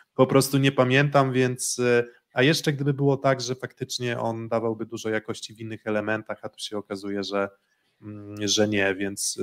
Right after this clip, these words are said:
e, całkowity, całkowity disaster. No i myślę, że Bartłomiej Lipiński też trzeba to uczciwie przyznać, że ten początek sezonu średni.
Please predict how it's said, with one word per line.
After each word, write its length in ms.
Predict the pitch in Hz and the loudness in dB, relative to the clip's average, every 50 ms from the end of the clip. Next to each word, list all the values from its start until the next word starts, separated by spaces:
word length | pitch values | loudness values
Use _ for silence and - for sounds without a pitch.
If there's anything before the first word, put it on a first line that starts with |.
| 104 104 101 | -2 -2 -2
e, 40 | 101 | -4
całkowity, 800 | - - 107 - - 110 117 117 113 - - 107 107 104 104 104 | -4 -4 -4 -2 -2 -2 -2 -4 -2 0 2 4 4 4 2 -2
całkowity 500 | - 107 101 - - 101 110 107 - - | -6 -8 -6 -6 -6 -6 -6 -8 -10 -12
disaster. 540 | - 107 104 - 123 131 127 - 151 151 156 | -14 -6 2 4 4 4 4 4 2 2 4
No 120 | 190 202 | 4 4
i 40 | 180 | 4
myślę, 220 | 170 156 - 151 | 2 2 2 0
że 60 | 139 131 | 2 4
Bartłomiej 380 | 127 120 - 127 117 113 110 | 2 2 2 0 0 0 -2
Lipiński 480 | 107 - _ 101 95 92 - - _ _ | -4 -6 _ -14 -14 -14 -14 -14 _ _
też 200 | _ 101 95 - | _ -12 -8 -4
trzeba 300 | - - - 95 95 95 | -4 -4 -4 -4 -6 -8
to 120 | - 98 | -8 -8
uczciwie 340 | 95 92 - - 101 98 98 | -10 -8 -10 -8 -6 -6 -6
przyznać, 480 | - - - 107 104 104 101 98 - - | -6 -6 -6 -6 -6 -6 -6 -6 -4 -2
że 180 | 101 98 95 - - _ _ _ _ _ | 0 0 -2 -2 -8 _ _ _ _ _
ten 140 | - 113 104 | -2 0 0
początek 440 | - 110 - 117 113 107 110 107 - | 0 0 0 0 0 0 -2 -4 -4
sezonu 600 | - 104 101 107 104 101 104 101 98 98 98 _ _ _ _ _ _ _ _ _ _ _ _ _ _ _ _ _ _ _ _ _ _ _ _ _ | -6 -2 0 0 2 2 2 0 0 -2 -6 _ _ _ _ _ _ _ _ _ _ _ _ _ _ _ _ _ _ _ _ _ _ _ _ _
średni. 640 | - - - - 120 107 98 - - - - - | 0 2 6 8 8 8 8 6 0 -10 -18 -20